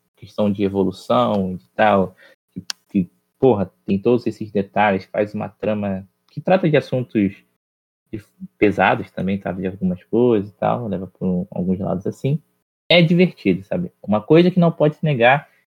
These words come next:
é que o Invencível é divertido. E você nem sente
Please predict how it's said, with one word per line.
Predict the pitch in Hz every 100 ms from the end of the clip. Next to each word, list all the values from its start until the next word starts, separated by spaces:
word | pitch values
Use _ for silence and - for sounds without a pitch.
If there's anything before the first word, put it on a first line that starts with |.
| -
é | 104
que | -
o | 131
Invencível | 135 143 - 131 135 151 151 _ _ -
é | 117 131 - -
divertido. | 127 135 151 - 107 92 - _ -
E | 127
você | 165 160
nem | 170 269
sente | - 165 190 - 202